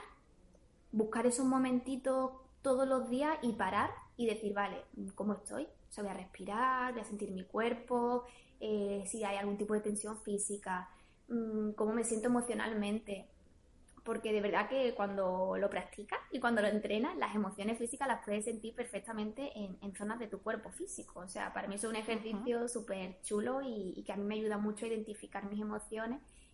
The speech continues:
Speaker 1: y a ponerle nombre, a ponerle, pues eso, mm, un poco darle luz, ¿no? Y entonces lo primero que yo con-, eh, recomiendo y creo que a mí por lo menos, en mi caso me funciona, es conectar contigo misma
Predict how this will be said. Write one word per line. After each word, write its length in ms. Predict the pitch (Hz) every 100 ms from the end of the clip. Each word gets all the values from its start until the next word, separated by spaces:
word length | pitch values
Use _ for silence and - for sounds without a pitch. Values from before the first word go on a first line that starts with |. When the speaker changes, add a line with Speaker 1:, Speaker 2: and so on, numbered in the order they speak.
| - -
Speaker 1:
y 80 | 240
a 100 | 208
ponerle 760 | 202 202 202 208 208 202 196
nombre, 540 | 196 220 339 311 302 294
a 80 | 220
ponerle, 880 | 208 196 196 202 196 196 196 202 202 - - -
pues 240 | 202 202
eso, 140 | 196 - - -
mm, 320 | 208 202 196
un 80 | 208
poco 400 | 214 214 226 233
darle 360 | 220 220 226 208
luz, 260 | 190 190
¿no? 180 | 185 294 - - - - - - _
Y 720 | 269 240 226 214 208 196 196 -
entonces 260 | 208 226
lo 80 | 262
primero 400 | 247 220 214 247
que 120 | 269 254
yo 160 | 247
con-, 500 | 240 233 240 247 247 240 - -
eh, 100 | 233
recomiendo 720 | 220 214 208 208 233 240 233
y 160 | 226 220
creo 260 | 214 214 214
que 140 | 214
a 100 | 208
mí 120 | 214
por 160 | 214 208
lo 80 | 196
menos, 240 | 208 339
en 80 | 320
mi 80 | 247
caso 200 | 214 220
me 80 |
funciona, 540 | 214 214 208 220 262 -
es 120 | 247
conectar 460 | - 240 226 240 254
contigo 380 | 247 214 196 185
misma 360 | 190 185 202